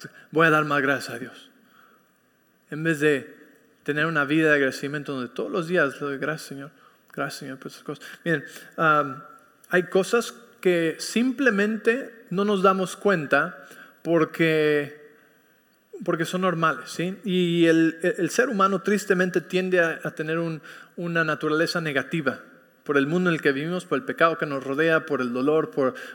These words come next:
por la propaganda y todo eso, ¿sí? Eh, tendemos a ser negativos. Entonces tendemos a ver lo que no está, lo que nos falta, y nos comparamos con los que tienen más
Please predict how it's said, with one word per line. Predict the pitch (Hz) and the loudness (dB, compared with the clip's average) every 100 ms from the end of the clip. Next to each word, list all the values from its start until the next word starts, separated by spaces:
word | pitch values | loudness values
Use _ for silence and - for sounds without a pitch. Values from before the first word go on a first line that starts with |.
| - | -2
por | 143 | 2
la | 139 | 2
propaganda | 139 123 127 147 151 | 0 0 0 0 -2
y | |
todo | 143 139 135 | -2 -2 -2
eso, | - 185 | -8 -10
¿sí? | 143 165 175 - - - _ - | -10 -10 -12 -20 -20 -20 _ -12
Eh, | 143 | -10
tendemos | 151 156 175 156 - | -4 -2 -2 -6 -4
a | 156 | -4
ser | - 165 156 | -2 -4 -4
negativos. | 156 139 131 147 123 | -6 -6 -4 -6 -8
Entonces | 135 160 - | -8 -10 -6
tendemos | 170 160 202 247 - | -2 2 4 2 2
a | 170 | 2
ver | 165 185 | 4 4
lo | 185 165 | 2 2
que | 147 | -4
no | 160 190 | 0 0
está, | 208 - 170 180 | -2 2 4 4
lo | 175 | 2
que | 143 139 | -2 -4
nos | 131 - | -6 0
falta, | 180 175 165 170 | 4 4 4 2
y | 180 | 2
nos | 151 135 | -2 -4
comparamos | 151 131 135 143 185 180 | -8 -2 2 2 2 -2
con | 170 | -6
los | 151 - | -8 -6
que | 139 | -6
tienen | 170 180 180 | -2 -2 -2
más | 151 151 208 | 2 2 2